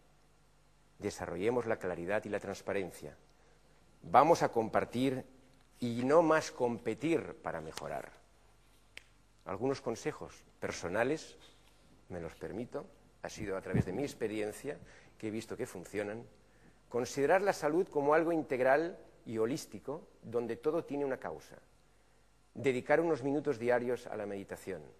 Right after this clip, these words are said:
Trabajar con más calidad, de forma más consciente, menos alterada, menos estresado, menos hiperactivo, menos preocupación. Cursos de autoestima para descubrir la parte amorosa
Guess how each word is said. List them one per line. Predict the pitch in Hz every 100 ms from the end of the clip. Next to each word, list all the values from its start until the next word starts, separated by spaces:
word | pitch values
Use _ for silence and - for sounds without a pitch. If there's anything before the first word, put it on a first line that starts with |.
| - - _ _ _ _ _
Trabajar | - 117 117 - 147
con | 147 123
más | 135 -
calidad, | 131 120 101 78 - - - - _
de | -
forma | 101 131 131 123
más | 143
consciente, | - 127 - 87 82 71 69 - - - _ -
menos | 131 170 151
alterada, | 135 101 92 76 - - - -
menos | 107 131 120
estresado, | - 110 - 113 82 71 - - _
menos | 135 180 220 160
hiperactivo, | 131 120 104 - 135 78 - - - -
menos | 104 131 123 - - -
preocupación. | - 185 - - - 90 - - 80 - 73 - - _ _ _ - _ _ _ _ _ _ _ _
Cursos | - 143 139 147 120
de | 113
autoestima | 117 104 - 196 185 165
para | 135
descubrir | 123 - 123 131 170
la | 135
parte | 151 165 165
amorosa | 147 143 151 - 80